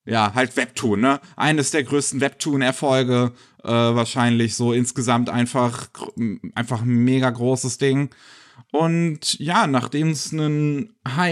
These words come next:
High-Profile-Videospiel, ähm, ja, be-, n-, bekommen soll im Stile von Devil May Cry,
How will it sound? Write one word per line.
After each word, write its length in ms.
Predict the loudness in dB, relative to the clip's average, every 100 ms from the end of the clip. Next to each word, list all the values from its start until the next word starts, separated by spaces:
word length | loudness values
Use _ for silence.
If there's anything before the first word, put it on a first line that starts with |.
| -2 -4 0 0 0
High-Profile-Videospiel, 1120 | 0 2 0 -2 -2 -4 -4 -2 0 0 -2
ähm, 540 | -2 0 2 2 2 2
ja, 200 | 0 0
be-, 180 | -2 -4 -6
n-, 160 | -8 -8
bekommen 400 | -6 -2 -2 0
soll 240 | 0 0
im 100 | 0
Stile 320 | -2 -4 -4
von 160 | -2 0
Devil 220 | 2 2
May 180 | 2 0
Cry, 380 | -2 -2 -2